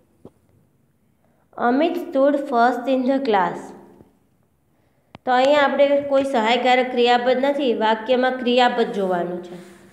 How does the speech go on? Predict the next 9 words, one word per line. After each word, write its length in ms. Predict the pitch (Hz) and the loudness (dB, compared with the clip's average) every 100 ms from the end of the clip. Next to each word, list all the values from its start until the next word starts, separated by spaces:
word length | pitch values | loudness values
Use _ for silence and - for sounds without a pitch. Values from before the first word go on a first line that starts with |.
| - - | -20 -4
તો 100 | 240 | -2
stood 460 | 247 254 269 294 302 | -2 -2 -2 0 0
છે 440 | 294 302 214 - - | -2 -2 -2 -2 -2
એ 80 | 233 | -2
સ્ટેન્ડનું 600 | - 220 208 226 302 220 | 0 2 2 2 0 0
ભૂતકાળનું 600 | 214 226 240 226 214 202 | -2 -2 0 2 4 2
રૂપ 340 | 185 180 - | 0 -4 -8
છે. 300 | - 170 - - _ _ _ _ _ _ _ _ _ _ _ _ _ - 220 | -14 -16 -20 -20 _ _ _ _ _ _ _ _ _ _ _ _ _ -6 -2
એટલે 160 | 240 | 2